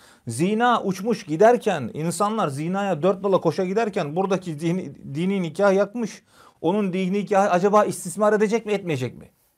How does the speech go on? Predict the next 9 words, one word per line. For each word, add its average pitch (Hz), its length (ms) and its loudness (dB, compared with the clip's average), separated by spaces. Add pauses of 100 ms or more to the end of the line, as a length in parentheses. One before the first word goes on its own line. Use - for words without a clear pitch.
(640)
Bu 143 120 -4
konuyu 190 360 -2
tartışmak 165 560 -2
akıllı 156 320 -2
insanın 165 240 -4
yapacağı 160 380 0
iş - 140 -10
değil 226 160 -8
ki. 123 200 -16